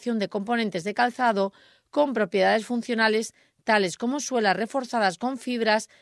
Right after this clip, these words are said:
y nanofibras de celulosa o plantillas para calzado funcionalizadas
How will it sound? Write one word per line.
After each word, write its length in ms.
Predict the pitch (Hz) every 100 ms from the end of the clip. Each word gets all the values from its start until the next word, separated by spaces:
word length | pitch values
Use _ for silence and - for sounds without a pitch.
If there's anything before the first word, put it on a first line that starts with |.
| _ -
y 120 | 269
nanofibras 640 | 269 247 - 233 220 233
de 100 | 220
celulosa 720 | - 180 165 196 - 175 156 _ _
o 140 | - 254
plantillas 540 | 262 233 240 226 214
para 220 | 226 226
calzado 480 | 247 240 - 214 202
funcionalizadas 1000 | 214 214 185 170 208 226 202 185 196